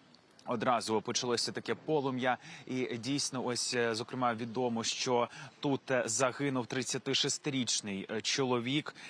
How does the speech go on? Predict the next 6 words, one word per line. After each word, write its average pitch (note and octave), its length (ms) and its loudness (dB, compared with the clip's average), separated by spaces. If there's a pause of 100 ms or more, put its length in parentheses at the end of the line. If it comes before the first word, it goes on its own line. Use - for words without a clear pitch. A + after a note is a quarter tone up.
(160)
Також B2+ 540 0
є A#2+ 140 0
четверо A2+ 840 2
постраждалих. C3+ 840 0
Вони A#2 220 -2
звернулися A#2 720 0